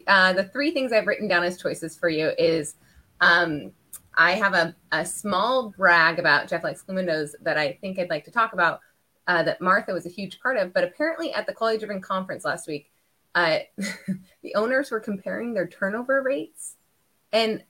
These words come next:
I didn't even know that Jeff knew our turnover rate. But Martha, our turnover rate has gone down by sixty-five percent in the past eighteen months.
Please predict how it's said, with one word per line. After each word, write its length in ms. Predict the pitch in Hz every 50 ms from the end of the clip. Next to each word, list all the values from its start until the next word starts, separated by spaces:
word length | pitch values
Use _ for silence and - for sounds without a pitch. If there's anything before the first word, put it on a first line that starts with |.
| _ -
I 100 | 208 214
didn't 180 | 220 262 277 285
even 260 | 285 269 269 269 254
know 440 | 240 226 240 240 247 254 262 262 247
that 280 | 233 226 196 - 196
Jeff 300 | - 208 196 240 - -
knew 200 | 226 220 226 240
our 140 | 240 226 226
turnover 380 | 226 - 208 208 226 220 240 247
rate. 320 | 247 247 269 269 - _ _
But 240 | 214 226 214 - -
Martha, 580 | 233 226 226 254 269 277 277 247 254 240 - - -
our 180 | 214 220 220
turnover 380 | 214 - - 247 254 254 247 226
rate 160 | 226 214 -
has 120 | 220 220 -
gone 140 | - 202
down 140 | 208 214 214
by 100 | 202 190
sixty-five 760 | 190 190 - - 226 - - - - 247 - - - 208 202
percent 280 | - 214 208 - 190 -
in 80 | -
the 60 | 180
past 220 | 175 175 185 185 -
eighteen 300 | 190 185 _ - 185 180
months. 380 | 175 160 - _ _ - -